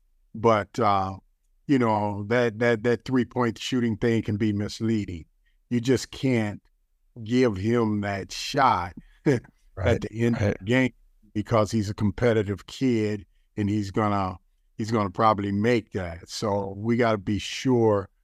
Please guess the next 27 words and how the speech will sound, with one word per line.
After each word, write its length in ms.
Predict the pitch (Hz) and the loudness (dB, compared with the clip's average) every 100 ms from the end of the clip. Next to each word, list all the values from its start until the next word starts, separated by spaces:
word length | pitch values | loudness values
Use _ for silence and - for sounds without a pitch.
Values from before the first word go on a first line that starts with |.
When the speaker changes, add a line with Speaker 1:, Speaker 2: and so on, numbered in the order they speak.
| _ _ - | _ _ -2
Speaker 1:
that 180 | 113 104 | 2 2
as 220 | 101 - | 0 -2
we 100 | 107 | -4
come 240 | - 113 | 2 2
down 280 | 101 98 95 | 2 -2 -4
the 40 | |
stretch, 480 | 87 - 127 107 - | -6 -4 0 0 -2
we're 80 | 110 | -2
not 240 | 101 101 | 0 -2
giving 240 | 92 107 95 | -2 -2 0
him 220 | 101 101 | 0 0
those 260 | 98 95 - | -2 -6 -6
open 420 | 117 104 110 98 | -4 -4 -4 -4
ones, 300 | 95 101 101 - | -4 -4 -6 -8
because 320 | 104 - 104 | -10 -4 -2
I'm 120 | 104 101 | -2 -4
sure, 600 | - - 127 110 98 - _ _ _ _ | -4 -2 2 4 2 -2 _ _ _ _
you 120 | - 110 | -2 2
know, 340 | 104 98 98 _ _ - | 2 0 -4 _ _ -12
uh, 260 | 101 101 98 - | -10 -8 -10 -10
to 100 | - | -6
start 420 | - - 110 107 | -4 0 2 0
the 80 | 92 | -2
game, 300 | 104 104 98 | 0 0 2
we'll 180 | 107 101 | 0 0
back 380 | 101 98 95 | 0 0 0
off 260 | 101 104 - | 0 -2 -2